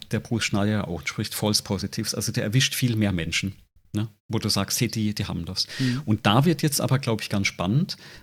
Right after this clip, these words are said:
Speaker 1: äh, wie es Japan macht. Weil, ne, du warst ja auch in Japan und wir hatten im Vorfeld ja schon gesprochen, also vor, als das Ganze angefangen hatte, dass die eigentlich relativ entspannt sind.
Speaker 2: Mhm.
Speaker 1: Und es kam ja nach und nach erst raus, dass die Japaner ja wohl sehr konsequent und sehr gut sind in dem,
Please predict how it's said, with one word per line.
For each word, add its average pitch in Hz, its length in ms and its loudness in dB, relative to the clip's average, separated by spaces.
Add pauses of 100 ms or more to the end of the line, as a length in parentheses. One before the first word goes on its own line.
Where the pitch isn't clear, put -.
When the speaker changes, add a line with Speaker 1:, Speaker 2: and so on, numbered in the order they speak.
(120)
Speaker 1:
äh, 113 340 4
wie 113 100 0
es - 120 4
Japan 87 380 -2
macht. - 360 -6 (220)
Weil, 98 160 -2
ne, 127 120 2
du 139 140 2
warst 110 220 4
ja 107 40 -2
auch 127 220 2
in 143 60 4
Japan 139 360 4
und 113 140 4
wir 110 80 2
hatten 117 120 0
im 107 100 2
Vorfeld 120 380 -2
ja 117 120 -2
schon 113 180 -2
gesprochen, - 540 -4
also 104 160 -6
vor, 101 340 -4
als 98 120 -2
das 110 120 0
Ganze 98 260 -2
angefangen 110 480 -4
hatte, 113 280 -4 (420)
dass - 160 2
die 107 100 -2
eigentlich 104 220 2
relativ 104 360 -2
entspannt 95 440 -4
sind. 147 300 0 (160)
Speaker 2:
Mhm. 127 300 -4
Speaker 1:
Und 110 160 0
es - 120 4
kam 113 220 2
ja 120 80 4
nach 104 320 2
und 139 80 4
nach 139 240 2
erst - 300 -4
raus, 107 340 2
dass 107 180 0
die 117 60 0
Japaner 98 560 -2
ja 117 200 -2
wohl 107 240 -2
sehr 101 380 2
konsequent 107 720 0
und 107 140 0
sehr 98 160 0
gut 110 300 -6
sind 135 280 4
in 107 140 0
dem, 101 240 0